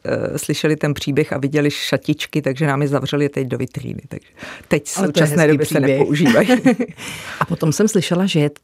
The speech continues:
Speaker 2: jsou tam i nějaké šatičky snad od Marie Terezie?
Speaker 1: Mhm, ty jedny z nejstarších, eh, jsou od Marie Terezie, které, eh,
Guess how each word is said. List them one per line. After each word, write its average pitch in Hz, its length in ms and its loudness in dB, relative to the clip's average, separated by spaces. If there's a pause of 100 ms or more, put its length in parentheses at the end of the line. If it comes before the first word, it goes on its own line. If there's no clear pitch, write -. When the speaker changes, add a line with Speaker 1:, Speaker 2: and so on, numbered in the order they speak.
Speaker 2:
jsou - 200 -4
tam 165 160 0
i 190 60 2
nějaké 160 360 2
šatičky 156 720 -2
snad 135 200 -6 (100)
od - 140 -8
Marie 120 280 0
Terezie? 240 600 -2 (200)
Speaker 1:
Mhm, 226 320 6 (140)
ty 160 240 0
jedny 180 360 2
z - 80 -4
nejstarších, 185 880 0
eh, 165 260 2
jsou 175 220 2
od 156 160 -2
Marie 160 300 0
Terezie, 165 480 0
které, 156 440 -2 (640)
eh, 156 40 0